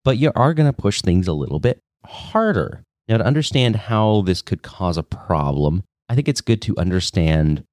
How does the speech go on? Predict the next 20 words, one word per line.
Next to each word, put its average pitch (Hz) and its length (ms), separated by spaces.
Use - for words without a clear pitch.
high 92 360
voltage 78 720
electricity, 101 840
uh, - 100
kind 90 220
of 80 80
on 80 60
a 73 80
bigger 101 360
scale, 131 500
so - 120
you 98 160
know 90 500
what's 95 240
happening 80 400
on 85 100
a 95 60
really 104 200
small 90 400
scale, 67 380